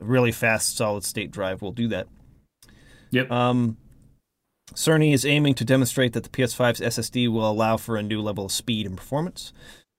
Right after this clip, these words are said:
Speaker 1: Cerny highlighted these capabilities to Wired by playing Marvel's Spider-Man on a P S four Pro, which had a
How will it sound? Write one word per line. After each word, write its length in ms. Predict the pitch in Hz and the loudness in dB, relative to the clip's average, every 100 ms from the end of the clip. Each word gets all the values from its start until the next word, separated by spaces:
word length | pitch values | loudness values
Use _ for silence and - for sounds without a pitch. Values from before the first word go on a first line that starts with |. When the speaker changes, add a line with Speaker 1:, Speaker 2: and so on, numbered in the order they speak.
| _ - | _ -4
Speaker 1:
Cerny 200 | 147 147 | 0 2
highlighted 420 | 127 139 143 143 | 6 8 8 6
these 140 | 127 117 | 2 2
capabilities 480 | 135 127 131 135 - | 0 2 0 0 0
to 100 | 120 | 2
Wired 500 | 123 123 127 123 117 | 4 6 4 0 0
by 140 | 113 | 0
playing 440 | 107 123 120 117 | 0 0 2 2
Marvel's 420 | 117 120 117 110 - | 4 4 2 -2 -4
Spider-Man 560 | - 127 120 107 107 110 | 2 2 4 0 -2 -4
on 160 | 107 | -4
a 40 | 101 | -6
P 240 | - 120 | -6 -4
S 120 | 110 | -4
four 200 | - 113 95 | -4 -6 -6
Pro, 320 | - 123 104 | 2 2 2
which 220 | 110 - | -4 -2
had 180 | 110 | -2
a 120 | 101 | -2